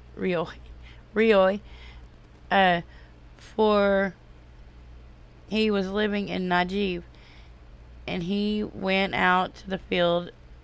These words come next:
one evening to meditate, and he looked up and he saw camels approaching. Rebekah also looked up and saw Isaac. She got down on her camel and asked the servant, "Who is the man in the field coming to meet us?"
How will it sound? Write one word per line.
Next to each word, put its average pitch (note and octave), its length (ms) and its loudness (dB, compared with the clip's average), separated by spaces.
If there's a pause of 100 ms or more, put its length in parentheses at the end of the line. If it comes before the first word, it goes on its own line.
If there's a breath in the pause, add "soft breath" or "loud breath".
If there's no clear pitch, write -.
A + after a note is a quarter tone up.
(220)
one G3 280 -4
evening E3+ 520 -4
to - 120 -10
meditate, F3+ 640 -2 (480 loud breath)
and F3+ 100 -2
he G3 120 0
looked G3+ 260 -2
up G#3 160 -2
and G3 80 -4
he F3+ 60 -4
saw F3+ 280 -2
camels F#3 460 -2
approaching. F3 540 -6 (560 loud breath)
Rebekah G#3+ 680 2 (480)
also G3 500 2
looked G3+ 400 -2
up F3+ 220 2
and F#3 180 -8
saw F3 300 -2
Isaac. E3+ 480 -2 (640 loud breath)
She - 200 -8
got G3 260 2
down G#3 200 0
on G3+ 140 0
her G3 120 -2
camel F3 500 -4 (600 loud breath)
and E3+ 140 -2
asked E3+ 360 -2
the F3 80 -8
servant, E3+ 460 -4 (380)
"Who F#3+ 120 -2
is F#3+ 140 -2
the G3+ 100 -4
man F#3+ 280 0
in F#3+ 120 -2
the F#3+ 80 -4
field F#3 480 -2 (360)
coming F3+ 240 -6
to - 120 -8
meet F#3 220 -4
us?" F3 360 -6